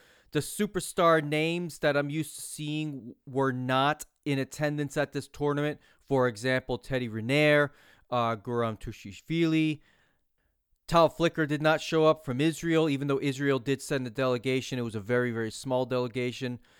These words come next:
Uh, France's team was very small. Uh, Majlinda Kelmendi did not come.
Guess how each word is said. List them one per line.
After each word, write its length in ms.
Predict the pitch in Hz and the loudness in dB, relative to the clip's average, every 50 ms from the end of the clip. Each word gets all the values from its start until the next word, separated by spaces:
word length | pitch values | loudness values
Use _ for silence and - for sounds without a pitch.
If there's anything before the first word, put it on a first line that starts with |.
| _ _ _ | _ _ _
Uh, 220 | - 123 117 113 | 0 0 0 0
France's 500 | 104 - - 156 156 156 151 - 143 127 | -2 0 2 4 4 4 2 0 -8 -8
team 320 | - - - 139 131 127 123 | -8 -4 -2 -2 -2 0 -2
was 180 | 127 123 - | -4 -6 -4
very 280 | - 131 127 127 127 123 | -4 -2 -2 0 -2 -2
small. 640 | - - - 127 123 120 120 123 123 123 120 - _ _ _ _ _ _ _ _ | -6 -10 -8 -2 0 2 4 4 4 2 0 -4 _ _ _ _ _ _ _ _
Uh, 160 | 127 123 117 | -2 -2 -2
Majlinda 580 | 113 117 120 120 120 - - 135 135 131 131 131 | 0 0 -2 -2 -2 -2 -2 -2 -2 0 -2 -2
Kelmendi 540 | - - 127 120 123 127 135 131 131 131 120 | -2 -2 -2 -2 0 0 0 0 -2 -4 -4
did 180 | 123 131 117 | -6 -6 -4
not 240 | 123 123 123 120 - | -2 -2 -2 -2 -4
come. 500 | - - 127 123 120 120 120 120 120 113 | -8 -4 0 0 2 2 0 0 -4 -10